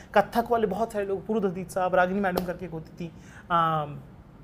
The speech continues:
गोडबोले मैडम होती थी, उन लोगों के साथ हमने बजाया है। <laughs>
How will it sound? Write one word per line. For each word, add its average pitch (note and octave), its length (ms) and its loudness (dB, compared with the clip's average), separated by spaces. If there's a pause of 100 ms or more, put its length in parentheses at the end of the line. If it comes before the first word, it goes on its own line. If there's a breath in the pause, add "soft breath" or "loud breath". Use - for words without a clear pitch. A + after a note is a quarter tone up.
(380)
गोडबोले E3+ 420 4
मैडम E3 200 4
होती D#3+ 220 0
थी, D#3+ 140 -2
उन D#3 100 2
लोगों G#3 180 6
के G#3+ 60 4
साथ G3+ 160 4
हमने F#3+ 240 -2
बजाया E3+ 340 4
है। D#3+ 500 -2
<laughs> - 220 -20